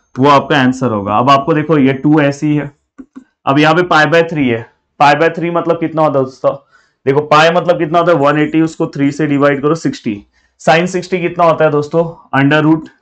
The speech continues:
three by two। Cos forty five कितना होता है दोस्तों?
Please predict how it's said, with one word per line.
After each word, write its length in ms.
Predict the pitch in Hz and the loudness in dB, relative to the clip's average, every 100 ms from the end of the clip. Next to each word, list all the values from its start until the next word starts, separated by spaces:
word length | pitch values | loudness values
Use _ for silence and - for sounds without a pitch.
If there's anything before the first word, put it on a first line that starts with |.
| - | -4
three 180 | 135 135 | 2 2
by 100 | 139 143 | 2 -2
two। 200 | 139 - - _ _ - _ _ _ _ | -6 -18 -20 _ _ -20 _ _ _ _
Cos 360 | 160 175 - - - - _ | 2 4 2 -4 -18 -20 _
forty 340 | 175 147 156 | 0 2 2
five 200 | 165 175 165 | 0 0 0
कितना 220 | 160 165 | 0 0
होता 200 | 156 151 | 0 0
है 60 | |
दोस्तों? 340 | 139 139 - | 0 -2 -4